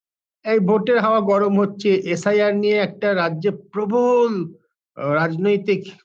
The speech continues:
উম, চাপান, আ, প্র-, প্রবল রাজনৈতিক একটা চার্নিং চলছে, আমি বলবো।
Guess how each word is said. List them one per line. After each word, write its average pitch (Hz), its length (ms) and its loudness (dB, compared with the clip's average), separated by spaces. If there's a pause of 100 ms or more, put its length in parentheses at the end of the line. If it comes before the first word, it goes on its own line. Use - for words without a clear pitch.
(160)
উম, 139 340 -4 (540)
চাপান, 185 560 -4
আ, 147 260 -2 (200)
প্র-, 175 240 -8
প্রবল 202 220 2
রাজনৈতিক 196 420 0
একটা 208 140 -2
চার্নিং 220 400 2
চলছে, 143 340 -2
আমি 120 120 -8
বলবো। 117 280 -14